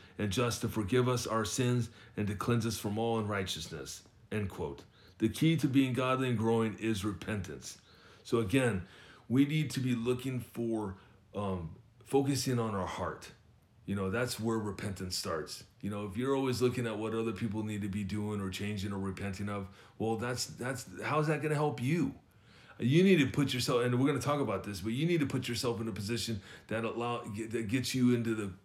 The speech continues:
into their kitchen. Because ultimately, if you're not dealing with your heart and you're, you're out of step and you're not confessing your sins,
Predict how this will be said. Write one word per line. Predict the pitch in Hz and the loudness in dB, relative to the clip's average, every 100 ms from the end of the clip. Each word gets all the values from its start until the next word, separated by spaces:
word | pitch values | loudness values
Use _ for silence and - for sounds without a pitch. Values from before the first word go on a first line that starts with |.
| - | -4
into | 120 110 110 | 0 0 0
their | 143 | 0
kitchen. | 165 101 82 78 - - - - | 0 -2 -6 -10 -14 -20 -20 -12
Because | 98 117 | -6 -2
ultimately, | 151 160 135 123 120 | 0 0 0 0 0
if | 113 | 0
you're | 165 | 0
not | 160 131 | 0 0
dealing | 135 120 | 0 0
with | 104 | 0
your | 131 135 | 0 0
heart | 117 104 98 - - - | 0 0 -2 -10 -16 -6
and | 101 104 | -2 2
you're, | 131 147 | 2 2
you're | 113 147 139 | 2 4 4
out | 101 | 2
of | 92 | 0
step | - 92 90 - - - - | -2 0 -2 -6 -18 -12 -2
and | 110 | 2
you're | 131 | 2
not | 139 113 - - | 2 0 -6 -12
confessing | - 101 113 - 101 | -6 -2 -2 -2 -2
your | 117 151 | 0 0
sins, | - 85 90 | 0 -2 -6